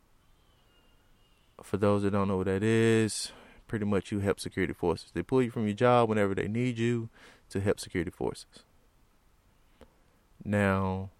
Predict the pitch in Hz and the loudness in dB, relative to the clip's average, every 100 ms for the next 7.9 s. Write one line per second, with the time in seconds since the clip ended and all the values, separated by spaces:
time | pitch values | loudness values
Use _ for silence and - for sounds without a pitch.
0 | - 98 - 143 143 127 208 180 143 147 | -6 -6 2 6 6 6 6 6 4 0
1 | 143 - 131 131 127 123 120 117 113 117 | -4 2 6 6 6 4 4 2 -2 0
2 | 107 107 107 104 101 101 98 - - - | 4 4 4 2 0 -2 -4 -8 -20 -20
3 | - 120 117 107 107 117 170 165 131 123 | -4 -2 0 0 0 2 4 4 2 2
4 | 113 - 107 104 107 113 123 113 - 107 | 2 2 0 -2 -4 0 2 0 -2 -2
5 | - - 139 151 139 139 - - - - | -2 -6 6 6 6 -2 -8 -20 -6 4
6 | 131 - 120 117 104 110 101 117 123 120 | 4 4 2 2 0 0 2 6 8 8
7 | 117 117 - 110 101 101 101 - - | 6 4 -2 -2 0 2 2 2 -4